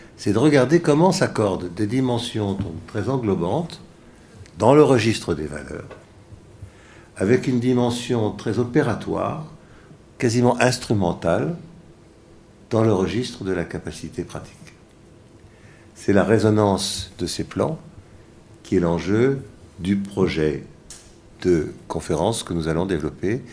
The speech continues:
développer, comprendre comment ça se passe et les questions que ça rencontre.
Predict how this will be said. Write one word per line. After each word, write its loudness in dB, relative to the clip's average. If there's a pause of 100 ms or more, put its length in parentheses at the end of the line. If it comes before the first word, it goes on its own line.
(640)
développer, 2
comprendre -2
comment -2
ça -4
se -10
passe -6 (840)
et -2
les -4
questions -4
que -6
ça -4
rencontre. -10